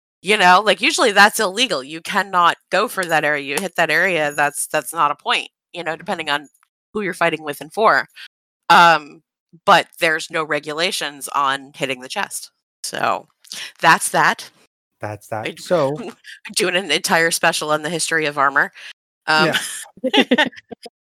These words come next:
Speaker 3: Oh my God, that'd be amazing episode.
Speaker 1: Yeah,
Speaker 2: Mm-hmm.
Speaker 1: yeah, that would be a lot of fun. We may,
Speaker 2: We
Speaker 1: we
Speaker 2: have
Speaker 1: may
Speaker 2: to,
Speaker 1: have
Speaker 2: we,
Speaker 1: to do that.
Speaker 2: we'd have to get Ilya in on that, though.
Speaker 1: Yeah, that would be the Ilya episode, for sure.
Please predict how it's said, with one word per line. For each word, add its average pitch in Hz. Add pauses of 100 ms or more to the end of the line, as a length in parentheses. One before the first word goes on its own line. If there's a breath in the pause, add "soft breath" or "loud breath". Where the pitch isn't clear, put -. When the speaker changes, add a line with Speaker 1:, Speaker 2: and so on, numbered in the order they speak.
(180)
Speaker 3:
Oh 196
my 180
God, 170
that'd 165
be 175
amazing 160 (100)
episode. 160 (500)
Speaker 1:
Yeah, 135
Speaker 2:
Mm-hmm. 123
Speaker 1:
yeah, 180
that 175
would 190
be 175
a 165
lot 156
of 156
fun. 147 (180)
We 180
may, 185
Speaker 2:
We 151
Speaker 1:
we 147
Speaker 2:
have 147
Speaker 1:
may 165
Speaker 2:
to, 175
Speaker 1:
have 165
Speaker 2:
we, 190
Speaker 1:
to 240
do 160
that. 160 (400)
Speaker 2:
we'd 143
have 135
to 143
get 120
Ilya 117
in 107
on 101
that, 101
though. 101 (360)
Speaker 1:
Yeah, 165 (180)
that 185
would 190
be 208
the 190
Ilya 156
episode, 147 (800)
for 151
sure. 143